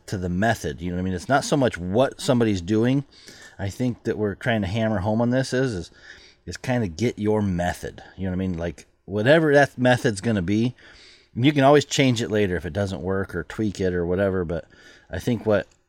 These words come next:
what the topic of this podcast is, is, is there's a lot of information out there. There, you can go on YouTube, you can go on whatever, and you can get a ton of different little pieces of everybody's method. And sometimes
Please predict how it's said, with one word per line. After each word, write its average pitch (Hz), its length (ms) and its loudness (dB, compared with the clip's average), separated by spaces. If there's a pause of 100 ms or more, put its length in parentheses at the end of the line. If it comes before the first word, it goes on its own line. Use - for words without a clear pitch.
(160)
what 101 180 -8
the 98 80 -8
topic 107 340 2
of 90 80 -4
this 101 160 0
podcast 92 680 -4
is, 90 160 -2
is, 80 200 -8 (640)
is 107 100 -6
there's 107 140 0
a 101 40 -2
lot 123 260 6
of 160 60 6
information 127 440 2
out 76 180 -6
there. 62 120 -6
There, 113 140 -4
you 117 160 -6
can 120 100 -6
go 117 180 0
on 110 100 -2
YouTube, 123 480 0
you 117 80 0
can 110 80 -4
go 107 200 2
on 101 340 -2
whatever, 117 420 4
and 98 100 -2
you 110 100 -2
can 110 120 -6
get 101 140 0
a 90 40 -2
ton 143 340 2
of 127 80 2
different 120 340 0 (460)
little 175 200 8
pieces 156 360 4
of 120 120 4
everybody's 135 540 6
method. 110 420 2
And 95 140 -4
sometimes 127 680 2